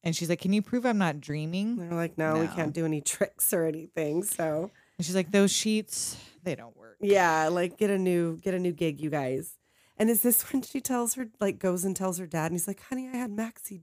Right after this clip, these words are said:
Speaker 2: Dean on the phone." Or
Speaker 1: So
Speaker 2: was
Speaker 1: first
Speaker 2: that
Speaker 1: she goes to tell Delia, who's
Speaker 2: Oh.
Speaker 1: prepping for her dinner party
Speaker 2: Oh,
Speaker 1: that
Speaker 2: that's
Speaker 1: night,
Speaker 2: right. And that's when
Speaker 1: which
Speaker 2: she
Speaker 1: you wouldn't think Delia cooks,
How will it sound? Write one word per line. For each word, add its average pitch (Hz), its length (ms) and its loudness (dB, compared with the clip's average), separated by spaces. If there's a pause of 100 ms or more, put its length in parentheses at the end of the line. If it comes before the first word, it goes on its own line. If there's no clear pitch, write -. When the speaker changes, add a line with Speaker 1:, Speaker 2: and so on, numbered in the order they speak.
Speaker 2:
Dean 220 320 -10
on 135 180 -4
the - 80 -20
phone." - 400 -14
Or 170 80 2
Speaker 1:
So 202 80 8
Speaker 2:
was 190 120 2
Speaker 1:
first 247 160 8
Speaker 2:
that 285 80 4
Speaker 1:
she 294 180 0
goes 247 220 6
to 220 100 -6
tell 208 260 0
Delia, 180 800 2
who's 170 160 0
Speaker 2:
Oh. 196 80 2
Speaker 1:
prepping 220 440 6
for 220 220 4
her 226 160 2
dinner 175 360 0
party 143 280 2
Speaker 2:
Oh, 240 200 10
Speaker 1:
that 214 60 4
Speaker 2:
that's 220 280 6
Speaker 1:
night, 185 80 -2
Speaker 2:
right. 175 240 6
And 185 100 6
that's 196 160 4
when 233 100 6
Speaker 1:
which 202 80 0
Speaker 2:
she - 220 -2
Speaker 1:
you 254 160 2
wouldn't 381 240 6
think 320 180 4
Delia 269 360 6
cooks, - 800 4